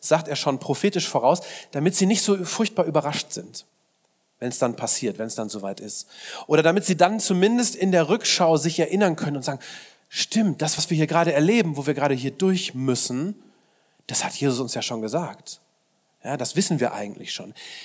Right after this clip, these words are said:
Es geht Jesus darum, die Verwirrung und vielleicht auch Verzweiflung bei seinen Jüngern so klein wie möglich zu halten. Er weiß, dass es für sie schlimm wird, aber er will ihnen so gut wie möglich vorher helfen, damit es nicht ganz so heftig wird für sie.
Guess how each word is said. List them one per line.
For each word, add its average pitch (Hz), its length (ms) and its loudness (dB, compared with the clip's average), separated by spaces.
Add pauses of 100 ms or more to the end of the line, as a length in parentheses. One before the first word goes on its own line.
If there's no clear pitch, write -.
(180)
Es - 100 0
geht 208 160 4
Jesus 220 340 6
darum, 175 480 0 (680)
die 143 420 2
Verwirrung 190 960 2 (680)
und 139 520 0 (200)
vielleicht 156 260 -2
auch 185 100 0
Verzweiflung 135 1000 2
bei 123 160 0
seinen 127 300 0
Jüngern 147 260 2
so 131 100 -4
klein 185 600 2
wie 175 80 4
möglich 165 380 0
zu - 120 -6
halten. 110 200 -4
Er 127 120 -2
weiß, 190 280 4
dass 208 140 2
es - 40 0
für - 140 -2
sie 143 100 -6
schlimm 175 260 -2
wird, 139 140 -2 (480)
aber 139 180 0
er 135 140 -2
will 175 140 2
ihnen 156 200 2
so 143 140 0
gut 196 300 0
wie 170 80 0
möglich 156 360 0
vorher 196 500 4
helfen, 147 440 0
damit 131 240 -2
es 143 140 -4
nicht - 320 -8
ganz 175 260 2
so 170 80 2
heftig 127 480 -4
wird 101 140 -12
für - 160 -10
sie. - 160 -14